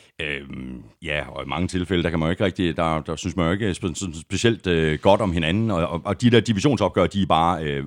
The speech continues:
uforudsigelige. Altså, bare tag Falcons og Saints, ikke?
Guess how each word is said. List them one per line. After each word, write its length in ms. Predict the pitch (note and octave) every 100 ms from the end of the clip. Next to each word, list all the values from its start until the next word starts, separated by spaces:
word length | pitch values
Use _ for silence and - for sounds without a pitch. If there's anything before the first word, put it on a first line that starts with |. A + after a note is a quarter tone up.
| -
uforudsigelige. 600 | A#2+ F#2 D2+ - C2 B1+
Altså, 180 | E2 B2 - - _
bare 140 | A#2
tag 200 | A#2+ G2+ - _ _
Falcons 340 | F2+ E2+ E2 C2+
og 60 |
Saints, 280 | - C2 -
ikke? 140 | F#2+